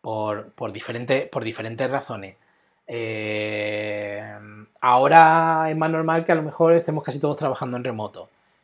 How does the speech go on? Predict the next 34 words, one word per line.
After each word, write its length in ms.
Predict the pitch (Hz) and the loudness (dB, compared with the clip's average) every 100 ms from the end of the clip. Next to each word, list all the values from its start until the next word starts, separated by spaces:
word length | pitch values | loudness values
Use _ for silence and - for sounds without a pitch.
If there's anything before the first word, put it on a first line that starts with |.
| _ _ _ _ _ _ _ _ _ _ _ _ _ _ _ _ _ _ _ | _ _ _ _ _ _ _ _ _ _ _ _ _ _ _ _ _ _ _
Jue, 460 | - 180 127 - _ _ | 4 4 4 -2 _ _
qué 160 | 175 | 6
buen 240 | 160 175 175 | 8 8 8
día, 460 | 175 170 170 170 | 8 8 6 4
a 180 | 175 135 | 0 -4
lo 80 | 127 | -4
mejor 220 | 123 151 | -2 0
en-, 260 | 156 170 175 _ - - | 0 -2 -6 _ -20 2
ahora 300 | 165 160 165 | 6 8 6
no 120 | 165 | 6
es 60 | 156 | 4
el 80 | 156 | 4
momento 380 | 147 151 151 | 2 2 2
más 180 | 147 151 | 4 6
ideal, 420 | 143 135 113 107 | 6 4 4 2
¿no? 140 | 143 214 | 0 0
Pero 480 | 123 123 120 120 - _ _ - - | 2 2 2 0 -4 _ _ -20 4
qué 120 | 175 | 8
buen 200 | 175 180 | 10 8
día 280 | 180 175 185 | 4 4 2
hace... 1200 | 180 190 185 185 185 180 180 180 175 175 180 - | 4 6 6 6 4 4 2 0 0 0 -2 -2
Me 200 | 170 147 | -2 0
voy 240 | 147 160 160 | 4 6 6
a 100 | 165 | 8
ir 180 | 170 | 8
a 80 | 165 | 8
casa 360 | 165 170 - 120 | 6 4 4 0
de, 920 | 117 113 113 113 113 113 110 110 117 | 0 0 -2 -4 -4 -4 -4 -6 -8
de 80 | 131 | -8
mi 100 | 127 | -4
colega 360 | 135 135 151 156 | -2 2 2 2
que 80 | |
tiene 220 | 170 170 151 | 4 4 2
piscina. 480 | 107 - 107 87 | -2 -6 -6 -8